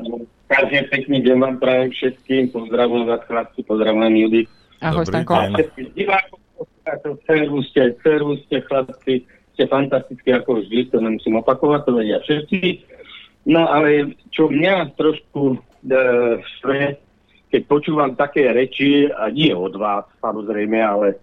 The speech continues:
Speaker 1: kdekade, Nemci, tí si dávajú pozor na všetko, tí sa neodstrihnú, tí to, tí hento,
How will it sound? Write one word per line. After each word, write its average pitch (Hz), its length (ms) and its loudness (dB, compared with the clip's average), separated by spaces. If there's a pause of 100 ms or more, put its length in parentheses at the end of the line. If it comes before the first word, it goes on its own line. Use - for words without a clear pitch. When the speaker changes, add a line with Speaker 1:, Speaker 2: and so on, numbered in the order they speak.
(360)
Speaker 1:
kdekade, 110 760 0
Nemci, 139 800 2
tí 147 160 -4
si 131 140 -4
dávajú 135 500 0
pozor 135 540 0
na 135 160 0
všetko, 135 760 2
tí 131 160 -6
sa 135 220 2
neodstrihnú, 139 1000 0
tí 123 220 -4
to, 151 180 2
tí 131 160 0
hento, 135 460 2